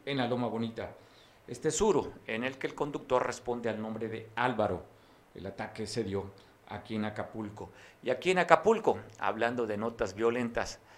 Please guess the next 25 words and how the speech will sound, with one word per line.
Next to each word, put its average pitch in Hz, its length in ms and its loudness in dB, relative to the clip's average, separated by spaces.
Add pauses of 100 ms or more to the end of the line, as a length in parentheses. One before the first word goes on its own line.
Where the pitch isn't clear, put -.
(260)
también 127 480 4
fue 131 360 6
agredido 113 640 4
de 107 100 0
manera 104 480 0
física 160 960 2 (140)
un 135 220 -2
chavo, 147 480 6
un 127 80 -8
joven, 139 440 6 (520)
que 113 380 0 (140)
dicen 175 520 0
que 123 120 -4
le 110 80 2
robaron 113 340 4
sus - 140 -6
pertenencias, 117 840 -4 (440)
pero 110 120 -4
le 107 80 -4
metieron 120 340 -2
una 147 260 0
golpiza 127 800 2 (580)
en 110 120 -8
este 127 260 -8
camino 113 500 -2